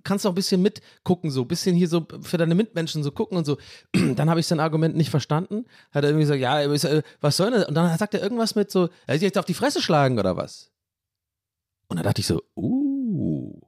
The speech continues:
jetzt warte mal, jetzt geht's ja doch noch los hier.“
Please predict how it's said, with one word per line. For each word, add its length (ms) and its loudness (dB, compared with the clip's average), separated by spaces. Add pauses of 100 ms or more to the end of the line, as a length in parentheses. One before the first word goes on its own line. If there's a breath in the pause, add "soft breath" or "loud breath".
(320)
jetzt 380 -2
warte 240 0
mal, 240 -4
jetzt 220 -10
geht's 200 -2
ja 60 0
doch 200 -2
noch 160 2
los 260 -6
hier.“ 300 0